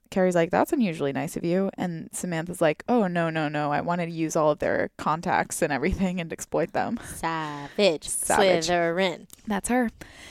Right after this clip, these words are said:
Speaker 1: Um, so,
Speaker 2: It's
Speaker 1: sorry,
Speaker 2: not
Speaker 1: mouth
Speaker 2: his fault
Speaker 1: noises.
Speaker 2: she died.
Speaker 1: Yeah, so, so Charlotte is, like,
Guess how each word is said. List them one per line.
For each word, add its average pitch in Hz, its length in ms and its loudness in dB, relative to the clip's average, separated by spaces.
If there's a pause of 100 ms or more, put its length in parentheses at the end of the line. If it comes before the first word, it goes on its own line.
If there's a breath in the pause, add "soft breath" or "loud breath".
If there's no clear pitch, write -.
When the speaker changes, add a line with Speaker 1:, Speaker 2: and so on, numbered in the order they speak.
(640 loud breath)
Speaker 1:
Um, 226 340 6 (1400)
so, 247 500 10
Speaker 2:
It's 262 120 4
Speaker 1:
sorry, 196 320 10
Speaker 2:
not 226 80 0
Speaker 1:
mouth 247 100 6
Speaker 2:
his 370 100 2
fault 214 240 0
Speaker 1:
noises. - 280 -4
Speaker 2:
she 185 100 -6
died. 175 380 -6 (400 loud breath)
Speaker 1:
Yeah, 240 280 8
so, 247 180 6 (220)
so - 200 4
Charlotte 294 340 4
is, 233 140 2
like, 185 320 0